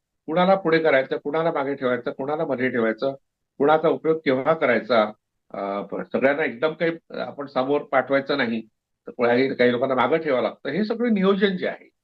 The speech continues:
याला व्यवस्थापन कौशल्य म्हणतात, हे त्यांच्यात होतं. अ, आणखी एक मुद्दा आहे कुशल प्रशासन, म्हणजे जे त्यांचे सहकारी होते राष्ट्रप्रधान मंडळामध्ये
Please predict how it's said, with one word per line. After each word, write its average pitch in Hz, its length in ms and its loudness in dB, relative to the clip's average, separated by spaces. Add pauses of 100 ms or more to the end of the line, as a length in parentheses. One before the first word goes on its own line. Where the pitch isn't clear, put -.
(460)
याला 151 180 0
व्यवस्थापन 151 520 2
कौशल्य 117 480 0
म्हणतात, 95 300 0 (520)
हे 202 100 6
त्यांच्यात 170 420 0 (120)
होतं. 127 360 0 (760)
अ, - 40 -4
आणखी 139 500 2
एक 208 80 2
मुद्दा 175 280 0
आहे 180 160 0
कुशल 175 360 -2
प्रशासन, - 480 -4 (580)
म्हणजे 127 300 0
जे 208 100 2
त्यांचे 175 240 -2
सहकारी 147 480 0
होते 110 340 -6 (160)
राष्ट्रप्रधान 107 500 -6
मंडळामध्ये 95 580 -4